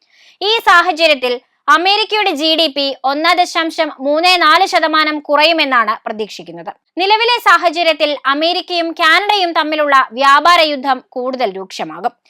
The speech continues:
കാനഡയുടെ കയറ്റുമതി മുപ്പത്തിരണ്ട് ദശാംശം ആറ് ശതമാനവും മൊത്തത്തിലുള്ള ജി ഡി പി രണ്ട് ദശാംശം ഏഴ് ശതമാനവും കുറയുമെന്നാണ് പ്രതീക്ഷിക്കുന്നത്. കാനഡയുടെ എല്ലാ സ്റ്റീൽ അലൂമിനിയം കയറ്റുമതികളിലും അടുത്തിടെ ഇരുപത്തിയഞ്ച് ശതമാനം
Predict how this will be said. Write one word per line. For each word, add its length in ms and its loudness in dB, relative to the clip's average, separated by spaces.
കാനഡയുടെ 520 2
കയറ്റുമതി 680 -2
മുപ്പത്തിരണ്ട് 640 -2
ദശാംശം 520 -6
ആറ് 280 4
ശതമാനവും 720 -2
മൊത്തത്തിലുള്ള 600 2
ജി 200 -2
ഡി 120 -2
പി 360 -6
രണ്ട് 220 -2
ദശാംശം 580 -4
ഏഴ് 300 4
ശതമാനവും 640 0
കുറയുമെന്നാണ് 720 2
പ്രതീക്ഷിക്കുന്നത്. 720 -8
കാനഡയുടെ 580 2
എല്ലാ 360 2
സ്റ്റീൽ 360 -4
അലൂമിനിയം 520 0
കയറ്റുമതികളിലും 800 -2
അടുത്തിടെ 520 0
ഇരുപത്തിയഞ്ച് 560 -2
ശതമാനം 540 -2